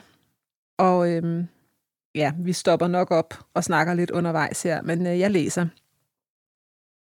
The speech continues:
Åbenbaring bevirker fuldstændig, men tidsbegrænset ophævelse af tvivl og frygt. Den afspejler den oprindelige form for kommunikation imellem Gud og hans skabninger,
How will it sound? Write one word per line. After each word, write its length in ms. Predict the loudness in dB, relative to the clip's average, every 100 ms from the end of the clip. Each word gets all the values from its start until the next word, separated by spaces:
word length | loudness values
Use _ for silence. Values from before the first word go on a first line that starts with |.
| _ _ _ _ 6
Åbenbaring 680 | 8 8 6 6 6 6 6
bevirker 440 | 6 6 4 4
fuldstændig, 800 | 0 2 2 2 2 2 4 -2 2
men 200 | 2 2
tidsbegrænset 880 | 2 2 2 0 0 -2 -2 -2 0
ophævelse 760 | 0 0 -2 -2 -2 -4 -4 -4
af 80 | -4
tvivl 400 | -4 -2 -2 -4
og 140 | -6 -4
frygt. 380 | -2 -4 -6 _ _ _ _ _ _ 2
Den 140 | 2 4
afspejler 540 | 4 4 2 2 2
den 140 | 2
oprindelige 560 | 0 0 2 2 2 -2
form 280 | 0 0 0
for 120 | -4
kommunikation 800 | -4 0 2 2 0 2 2 2
imellem 360 | 2 2 2 -2
Gud 280 | 2 2 2
og 80 | 0
hans 220 | -2 -2
skabninger, 680 | -2 0 0 2 0 0 -4